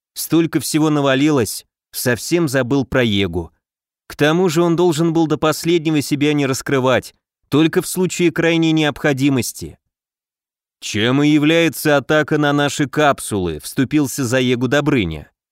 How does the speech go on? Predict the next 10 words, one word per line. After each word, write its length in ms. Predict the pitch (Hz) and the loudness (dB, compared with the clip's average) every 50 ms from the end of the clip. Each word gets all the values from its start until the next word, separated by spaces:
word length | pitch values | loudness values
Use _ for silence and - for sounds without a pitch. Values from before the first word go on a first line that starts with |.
| _ _ _ _ _ _ _ _ | _ _ _ _ _ _ _ _
«А 160 | - 104 107 | -4 -2 -2
вообще, 460 | 110 120 117 - - - 135 139 143 | 0 -2 -2 -2 -4 -2 0 0 2
мне 220 | 147 143 139 139 127 | 2 2 0 0 0
кажется, 500 | - 175 214 190 175 175 135 - - 139 | 0 0 0 0 0 -2 -2 -2 -2 0
или 220 | 131 139 147 156 | 2 2 2 2
мы 120 | 156 160 165 | 2 2 2
не 120 | 175 185 | 2 2
узнали 460 | 196 196 170 170 214 208 185 156 123 | 2 0 -2 -2 -2 0 0 0 0
ничего 460 | 107 110 113 104 - - 135 135 135 | 0 0 -2 -2 -2 -2 0 0 2
нового?» 580 | 135 143 156 143 107 85 78 76 76 73 71 | 2 2 2 2 0 -2 -4 -6 -8 -10 -10